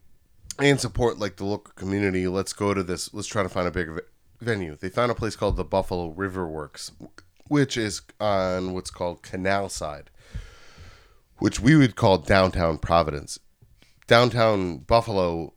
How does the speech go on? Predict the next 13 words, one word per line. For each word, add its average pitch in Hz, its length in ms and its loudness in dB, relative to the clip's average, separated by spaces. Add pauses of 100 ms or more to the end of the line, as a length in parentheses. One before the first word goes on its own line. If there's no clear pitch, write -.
(160)
there 110 300 0 (460)
is 151 260 6
a 117 60 -2
downtown 101 480 0
Buffalo, 90 320 -4
but 80 180 -12
then 101 180 -2
there's, 90 280 -4
like, 85 200 -6
Canal 95 360 -6
Side, 87 400 -2
which 85 300 -6
is 90 120 -2